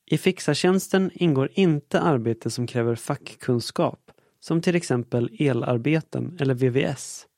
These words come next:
Snöskottning, trädgårdsarbete, städning, fönsterputsning, större monteringsarbeten och möbelflytt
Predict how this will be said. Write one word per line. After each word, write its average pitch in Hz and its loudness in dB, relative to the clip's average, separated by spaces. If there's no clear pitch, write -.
Snöskottning, 190 2
trädgårdsarbete, 135 2
städning, 165 4
fönsterputsning, 131 0
större 180 2
monteringsarbeten 160 2
och 165 2
möbelflytt 160 2